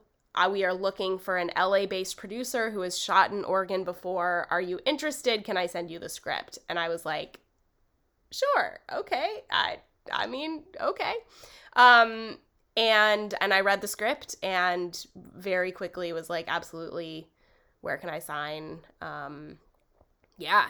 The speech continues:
and then, and then again, like, very quick, like, they wrote the script in December. They sent it to me in April.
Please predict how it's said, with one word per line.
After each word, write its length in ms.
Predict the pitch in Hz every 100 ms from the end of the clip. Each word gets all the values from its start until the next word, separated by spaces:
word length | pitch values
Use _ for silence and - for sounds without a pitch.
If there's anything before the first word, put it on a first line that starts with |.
| -
and 100 | 180
then, 180 | 180 180
and 180 | 214 214
then 160 | 196
again, 360 | 190 214 202 175
like, 160 | 185 208
very 220 | 208 202
quick, 180 | - -
like, 180 | 208 196
they 140 | 247
wrote 320 | 233 220 233
the 100 | - 214
script 420 | - 196 190 190
in 120 | 190
December. 720 | 180 175 170 180 170 170 165 - - _ _ _ -
They 160 | 180 165
sent 240 | - 175
it 80 | 180
to 100 | - 196
me 140 | 175
in 100 | 170
April. 680 | - 185 - 170 160 110